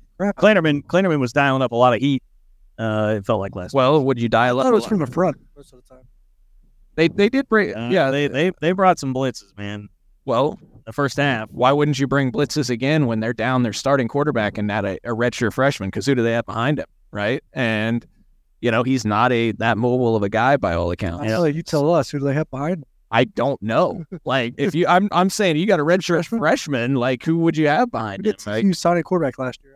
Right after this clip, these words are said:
Speaker 1: I'm
Speaker 3: They,
Speaker 1: just
Speaker 3: they
Speaker 1: gonna
Speaker 3: probably,
Speaker 1: text
Speaker 3: like, you know, look, uh, I will say they probably got some sort of transfer because T C U's got a million transfers on the offensive side of the football. It is insane.
Speaker 1: It's,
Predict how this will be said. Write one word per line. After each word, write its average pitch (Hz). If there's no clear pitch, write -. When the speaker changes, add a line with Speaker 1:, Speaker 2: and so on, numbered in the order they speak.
Speaker 1:
I'm -
Speaker 3:
They, 156
Speaker 1:
just 151
Speaker 3:
they 202
Speaker 1:
gonna 156
Speaker 3:
probably, 139
Speaker 1:
text -
Speaker 3:
like, 135
you 156
know, 131
look, 117
uh, 113
I 127
will 135
say 135
they 131
probably 156
got 156
some 151
sort 147
of 127
transfer 139
because 117
T 139
C 127
U's 127
got 123
a 123
million 127
transfers 95
on 104
the 95
offensive -
side 95
of 90
the -
football. 98
It 156
is 185
insane. 135
Speaker 1:
It's, -